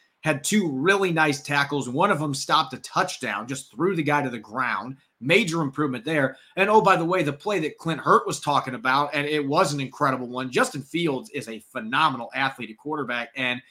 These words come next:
Tariq Woolen, you could see that four two six speed chasing him down behind the pocket.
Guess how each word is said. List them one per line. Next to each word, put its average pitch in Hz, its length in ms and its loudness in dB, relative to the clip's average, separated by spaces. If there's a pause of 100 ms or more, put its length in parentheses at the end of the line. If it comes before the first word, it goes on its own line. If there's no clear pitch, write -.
(200)
Tariq 185 320 0
Woolen, 160 360 2
you 202 100 0
could 151 140 -2
see 180 200 -4
that 135 180 -2
four 143 160 -4
two 131 160 -6
six - 260 -8
speed 131 400 -6
chasing 151 440 -4
him 123 340 -6
down 123 520 0 (460)
behind 143 720 4
the 139 120 -2
pocket. - 500 0